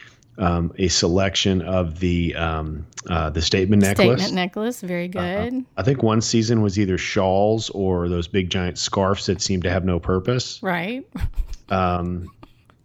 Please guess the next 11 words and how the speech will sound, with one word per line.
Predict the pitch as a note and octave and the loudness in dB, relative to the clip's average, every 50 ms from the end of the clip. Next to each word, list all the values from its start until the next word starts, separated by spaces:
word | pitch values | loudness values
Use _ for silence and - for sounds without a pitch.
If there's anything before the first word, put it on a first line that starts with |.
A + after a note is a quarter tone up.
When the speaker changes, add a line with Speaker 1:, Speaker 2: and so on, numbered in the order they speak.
| _ - | _ -8
Speaker 1:
and | - A2 G2 | -4 -2 0
then | G2 G2 F#2+ F#2+ | 2 2 2 2
another | F#2+ G2 G2 G#2+ | 2 4 4 4
Speaker 2:
Um, | A#2 A#2 | 4 4
Speaker 1:
season | - - A#2+ A#2 G2+ G#2+ A2 G#2 | 4 4 4 4 2 0 -2 -4
was, | G2+ | -4
Speaker 2:
touching | G2 - G#2 F2+ - A#3 A3 G#3+ G#3+ | -2 -2 -2 -2 -4 -4 -4 -4 -4
your | G3 F#3+ | -4 -4
Speaker 1:
like, | F#3 F3+ | -4 -4
Speaker 2:
hair | - G#3+ F#3+ F#3+ F#3+ | -4 -6 -4 -4 -4
extensions. | G3+ G#3 - - - G#3+ A3 - - C#4 C#4 D4+ E4 - | -6 -8 -10 -8 -6 -6 -6 -4 -4 -2 -2 -2 -4 -6